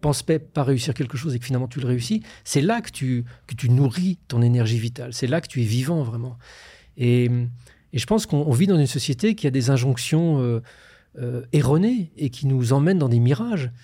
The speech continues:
Je pense que la vie, c'est, euh, moi j'ai confiance dans la vie, j'ai une confiance pas aveugle, mais j'ai une confiance éperdue dans, dans l'intelligence de la vie. Ça veut pas dire qu'il va pas m'arriver des choses difficiles, mais ça veut dire que j'ai les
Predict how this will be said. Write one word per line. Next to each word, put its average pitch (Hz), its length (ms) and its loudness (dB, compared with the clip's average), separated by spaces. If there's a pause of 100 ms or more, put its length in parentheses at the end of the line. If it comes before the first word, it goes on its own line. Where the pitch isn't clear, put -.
(120)
Je - 80 -18
pense 185 200 -2
que 139 100 0
la 127 140 2
vie, 170 260 0
c'est, 139 460 -2
euh, 117 220 0 (440)
moi 135 100 2
j'ai 139 140 2
confiance 170 400 0
dans 143 100 2
la 131 100 4
vie, 190 280 0
j'ai 123 160 0
une 120 180 4
confiance 123 480 -6 (880)
pas 110 200 2
aveugle, 147 460 2
mais 120 120 2
j'ai 117 120 0
une 120 80 -2
confiance 120 460 -4
éperdue 170 520 0
dans, 127 260 0 (300)
dans 110 100 2
l'intelligence 156 640 4
de 135 80 2
la 123 120 2
vie. 185 260 0 (420)
Ça - 160 -4
veut 139 140 2
pas 147 140 2
dire 160 160 0
qu'il - 120 -4
va 131 80 2
pas 131 120 0
m'arriver 120 320 2
des 120 60 0
choses 120 180 -2
difficiles, 165 560 -2 (440)
mais 127 220 0 (220)
ça - 500 -6
veut 123 140 0
dire 202 180 -2
que - 100 -6
j'ai 127 160 2
les 117 720 -2